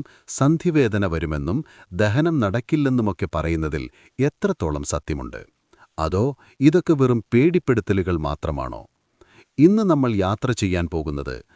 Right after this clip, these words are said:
മനുഷ്യശരീരം എന്ന മഹാ അത്ഭുതത്തിന്റെ ഉള്ളറകളിലേക്കാണ്. വെറുമൊരു വെള്ളം കുടി എന്ന നിസാരമായ പ്രവൃത്തിയിലൂടെ നമ്മുടെ അവയവങ്ങൾക്കിടയിൽ നടക്കുന്ന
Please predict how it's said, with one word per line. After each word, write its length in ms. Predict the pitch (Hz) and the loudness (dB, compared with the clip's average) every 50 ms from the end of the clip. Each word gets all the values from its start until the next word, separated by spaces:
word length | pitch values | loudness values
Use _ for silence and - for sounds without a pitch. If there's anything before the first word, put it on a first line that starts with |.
| _ - - - - | _ -20 -18 -10 -4
മനുഷ്യശരീരം 960 | 90 95 110 135 165 175 - - 208 190 - 151 139 123 127 123 113 117 107 - - - | -2 0 2 2 0 0 -2 -2 -4 -2 -2 -2 -2 0 0 0 0 0 0 -2 -4 -4
എന്ന 180 | 95 92 90 | -4 -4 -2
മഹാ 420 | 87 82 85 90 87 - - 147 147 - - - | -2 -2 -4 -4 -4 -4 -4 -4 -6 -6 -8 -6
അത്ഭുതത്തിന്റെ 720 | 92 98 107 95 - 104 90 92 - - 95 85 78 85 - - | -4 -4 -4 -4 -4 -6 -4 -4 -4 -4 -4 -4 -4 -6 -8 -8
ഉള്ളറകളിലേക്കാണ്. 1040 | 95 104 127 160 165 143 110 87 73 76 73 71 69 67 67 - - 62 58 53 58 - _ _ _ _ _ _ _ - - _ - | -6 -4 -2 -2 -2 -2 -2 -4 -4 -6 -6 -6 -6 -8 -8 -8 -10 -10 -10 -12 -16 -20 _ _ _ _ _ _ _ -20 -20 _ -8
വെറുമൊരു 460 | 85 82 101 104 117 117 113 110 110 | -2 2 2 4 4 4 4 4 2
വെള്ളം 380 | 101 80 90 95 110 131 156 160 | 2 0 0 0 0 0 0 0
കുടി 240 | 139 - 123 113 110 110 110 - | 0 0 0 2 0 0 -2 -4
എന്ന 180 | 98 92 92 87 | -4 -4 -2 -2
നിസാരമായ 760 | 85 82 80 - - 110 135 156 165 156 143 127 123 117 107 | -2 -2 -4 -4 -4 -2 -2 -2 -2 -2 -2 -2 -2 -4 -4
പ്രവൃത്തിയിലൂടെ 840 | - - - 80 80 98 - - 135 127 117 95 87 80 71 69 67 62 - _ - - - - 135 | -4 -4 -4 -4 -4 -6 -6 -2 -2 0 0 0 0 -2 -4 -4 -8 -10 -12 _ -20 -20 -8 -2 0
നമ്മുടെ 360 | 147 165 185 190 190 185 - - - | 2 2 2 0 0 -2 -4 -6 -6
അവയവങ്ങൾക്കിടയിൽ 960 | 92 104 110 135 170 180 160 165 156 147 139 123 - - 110 104 104 98 95 92 | -4 -2 0 2 2 2 2 2 2 2 0 0 -2 -2 -2 0 0 0 0 0
നടക്കുന്ന 440 | 87 85 80 87 - - 92 87 87 | -2 -2 -4 -4 -4 -4 -4 -4 -4